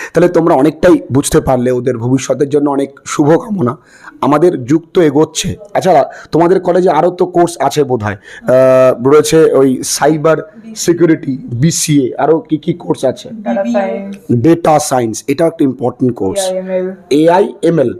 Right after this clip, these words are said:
Speaker 2: হুম।
Speaker 1: আচ্ছা, এই কোর্সগুলো তোমরা, আহ,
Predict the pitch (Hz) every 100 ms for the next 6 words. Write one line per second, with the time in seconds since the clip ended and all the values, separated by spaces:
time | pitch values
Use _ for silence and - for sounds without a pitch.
0 | - 190 113 117 - 101 _ - - -
1 | 202 - 185 185 170 208 196 190 170 139
2 | 117 - 127 127 117 110 117